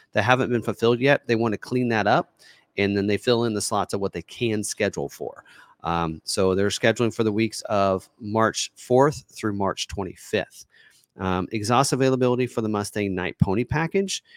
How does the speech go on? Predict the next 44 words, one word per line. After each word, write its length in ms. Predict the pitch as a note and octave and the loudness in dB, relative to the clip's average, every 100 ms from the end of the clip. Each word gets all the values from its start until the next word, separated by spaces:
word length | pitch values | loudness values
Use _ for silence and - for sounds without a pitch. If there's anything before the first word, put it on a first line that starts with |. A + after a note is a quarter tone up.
| - _ - | -20 _ -4
as 160 | A2 G#2 | -2 0
well 260 | A2 A2+ - | 2 2 0
as 280 | G2 G2 - | -2 -2 -2
option 360 | G2+ - G2+ F#2 | -6 -6 -8 -4
sixty-four 600 | A#2+ - G#2+ - G2 - | -6 -6 -10 -4 -6 -4
F, 360 | G2 B2+ D#3 - | -2 -2 -2 -8
which 180 | G#2+ - | -8 -6
is 100 | F#2+ | -6
an 60 | - | -4
eighteen 480 | A2+ - - A2+ G#2 | -6 -6 -4 -4 -2
by 180 | F#2+ - | -4 -4
eight 200 | A2 - | -6 -4
in, 180 | A2+ - - | -6 -8 0
eight 180 | A#2+ A2 | 2 4
inch 300 | G2 F#2 - | 2 0 -4
machine 400 | F#2 - A2+ A2 | -4 0 0 0
face 280 | G2+ G2 - | -2 -2 -2
aluminum 520 | A2 G#2 F#2 F2+ F2 _ _ _ _ - | -2 0 0 -2 -4 _ _ _ _ 2
wheel 280 | A2+ B2 | 6 6
with 200 | G#2+ G2 | 4 0
a 20 | - | -4
high 280 | - G#2 | -4 -4
gloss 380 | F#2+ F#2+ F2 - - | -2 -2 -2 -4 -6
ebony 280 | G2 F#2+ | -4 -4
painted 380 | F2+ - D#2+ - | -4 -4 -6 -4
pockets. 600 | - C#3 A2 - - - _ - - - | -2 0 0 -2 -10 -12 _ -20 -20 -8
Um, 440 | F#2 G2 F#2 E2+ E2 _ _ _ - | -2 0 0 -2 -8 _ _ _ -8
something 260 | - B2+ G#2 | -2 -2 0
to 80 | G2+ | -2
note 480 | G#2 A#2+ C3 - | 2 6 6 4
that 140 | A#2 G2+ | -2 0
I 160 | G2+ F2+ | 0 -2
haven't 380 | - A#2+ B2+ G2+ | -6 -4 -4 -2
been 120 | G#2 | 0
mentioning 340 | G#2 G#2+ G#2 - | 0 -2 -4 -4
each 320 | C3 D#3 - | -2 -4 -2
week 260 | F#2+ F2+ - | -2 -2 -2
that 160 | G2 | -4
I 100 | F2+ | -2
kinda, 360 | F2+ G#2+ G2+ E2+ | -2 -2 0 0
I 120 | - - _ _ - | -2 -6 _ _ 2
pulled 240 | B2+ A#2+ | 4 6
off 260 | G#2+ G2 G2 | 6 4 2
the, 320 | F2+ F2+ E2 | -4 -2 -2